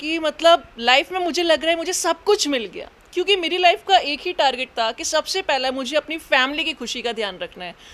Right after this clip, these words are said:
हमेशा से priority पर रहता है कि मम्मी पापा की ऐसा काम किया जाए जिसमें मम्मी पापा खुश हों। तो आज वो पल मेरे सामने है। मेरे आगरा वालों को बहुत मुझ पर proud है तो वो मेरे सामने है, हमारे केंद्र विद्यालय संगठन को मुझ पर proud है, यूपी को हम पे proud है। तो मुझे लग रहा है मुझे सब कुछ मिल चुका है,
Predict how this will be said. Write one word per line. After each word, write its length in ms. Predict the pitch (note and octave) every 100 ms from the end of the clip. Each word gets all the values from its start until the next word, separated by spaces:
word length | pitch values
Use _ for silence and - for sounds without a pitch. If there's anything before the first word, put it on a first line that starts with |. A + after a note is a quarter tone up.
| -
हमेशा 360 | C#4+ C4+ D#4+ F4+
से 120 | F#4
priority 460 | F#4 D#4 C#4 C4 D4+
पर 160 | -
रहता 160 | D#4 C#4+
है 60 | D4
कि 100 | E4
मम्मी 300 | C#4+ C4+ E4+
पापा 280 | D#4 C#4 C#4
की 140 | C#4+
ऐसा 340 | D4 B3 C4 G#4
काम 240 | E4 D#4
किया 180 | D4+ C#4+
जाए 140 | D4
जिसमें 280 | C#4 - E4
मम्मी 360 | C4+ A#3 C4+ F#4+
पापा 300 | D4+ C4 B3+
खुश 300 | B3 G#3+ -
हों। 100 | F#3+ - - - - -
तो 60 |
आज 380 | G3 C#4 D4 D4+
वो 100 | F#4
पल 220 | F#4+ F4+
मेरे 200 | E4+ E4+
सामने 440 | F4+ D#4 D4 D4 D4+
है। 200 | D4 D#4+ - - -
मेरे 200 | A#3+ E4
आगरा 460 | D#4 C4 C#4 C4+ F#4
वालों 260 | F4+ F4
को 100 | F4+
बहुत 220 | F4 E4 E4
मुझ 120 | D#4+
पर 100 | E4
proud 300 | D4+ D4+ C#4+
है 60 |
तो 120 | D4+ D4+
वो 160 | D4+
मेरे 220 | E4+ F4
सामने 380 | F4 E4 D4 C#4+
है, 160 | C#4+ C#4+
हमारे 280 | B3 C4+ D#4
केंद्र 340 | D#4+ D#4+ E4+
विद्यालय 340 | E4 D4+ D#4+
संगठन 440 | E4 D4 C#4 E4+ F4+
को 140 | E4+
मुझ 140 | D#4+ D4+
पर 120 | D4+
proud 320 | D4 C#4 C4
है, 180 | C4 B3+ - - -
यूपी 340 | G#3+ D#4+ F#4+ G4
को 120 | F#4+
हम 140 | F4
पे 100 | E4+
proud 360 | F4 D#4 C#4 C#4
है। 80 | D4
तो 120 | E4
मुझे 240 | D4 C#4
लग 140 | D4+ C#4
रहा 100 | D4
है 60 |
मुझे 160 | C#4 C#4+
सब 260 | C4+ B3
कुछ 220 | - D4 B3+
मिल 160 | A3
चुका 260 | A3+ G3+ E3+
है, 140 | D#3+